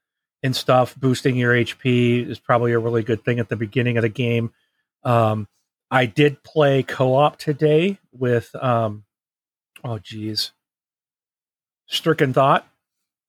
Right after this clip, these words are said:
And, uh, so him and I were playing, and it was so much better. Like, I liked the game. I,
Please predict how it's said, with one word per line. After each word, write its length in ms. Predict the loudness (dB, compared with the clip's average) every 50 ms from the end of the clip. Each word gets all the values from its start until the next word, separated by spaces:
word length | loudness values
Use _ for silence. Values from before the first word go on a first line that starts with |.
| _ -2
And, 500 | 0 2 2 2 2 0 -2 -4 -4 -2
uh, 360 | 0 0 0 0 -2 -4 -8
so 120 | -10 -8
him 160 | -4 -2 -2
and 80 | 0 0
I 80 | 0 0
were 120 | 0 0
playing, 440 | -2 -4 -4 -4 -2 -2 -2 -4 -2
and 120 | -2 0 0
it 100 | 0 0
was 140 | -2 -4
so 1200 | -4 -4 -6 -6 -6 -6 -6 -6 -2 0 2 4 4 4 4 4 4 4 4 4 4 4 2 2
much 340 | 2 2 0 0 0 -4 -4
better. 340 | 0 0 0 0 -2 -8 -8 -12 _ _ -12 _ 0
Like, 240 | 0 0 0 -2 _
I 180 | 0 2 2
liked 380 | 2 2 2 2 2 0 -2 _
the 80 | -10 -8
game. 420 | -6 -6 -4 -4 -4 -4 -6 -10 -14 _ _ _ _ _ _ _ _ _ _ _
I, 160 | 0 0 0